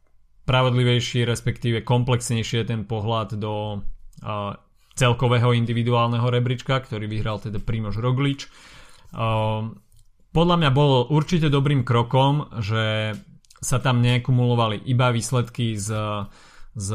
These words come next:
World Tour podujatí, ale že sa tam dávali výsledky zo všetkých podujatí, pretože takto sú z toho rebríčka automaticky, eh, vyškrtnutí, eh,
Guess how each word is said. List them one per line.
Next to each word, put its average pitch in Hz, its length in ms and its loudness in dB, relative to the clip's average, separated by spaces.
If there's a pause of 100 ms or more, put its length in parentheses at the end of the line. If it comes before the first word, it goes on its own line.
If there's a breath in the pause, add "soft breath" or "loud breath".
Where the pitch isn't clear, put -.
(280)
World 120 280 2
Tour 131 200 2
podujatí, 131 760 2 (520)
ale 120 240 4
že 120 140 0
sa 123 140 -2
tam 113 500 -2
dávali 113 640 -2 (840)
výsledky 120 480 2
zo 117 100 0
všetkých 110 380 -2
podujatí, 120 440 2
pretože 117 440 -2
takto 117 540 -2
sú - 160 -4
z 117 100 -4
toho 117 260 0
rebríčka 110 480 -4
automaticky, 107 760 -4
eh, 101 60 -12 (1040 loud breath)
vyškrtnutí, 120 920 0
eh, 104 120 -6